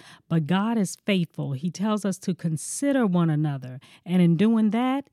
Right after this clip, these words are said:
it stirs up love and good works.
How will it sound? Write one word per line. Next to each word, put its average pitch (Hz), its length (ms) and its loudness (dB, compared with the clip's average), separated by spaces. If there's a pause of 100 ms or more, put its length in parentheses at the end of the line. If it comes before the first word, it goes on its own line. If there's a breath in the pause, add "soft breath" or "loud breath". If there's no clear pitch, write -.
(220 soft breath)
it 180 160 2
stirs 202 480 -2
up 156 160 -2
love 180 500 0
and 165 240 -4
good 156 300 0
works. 135 460 -6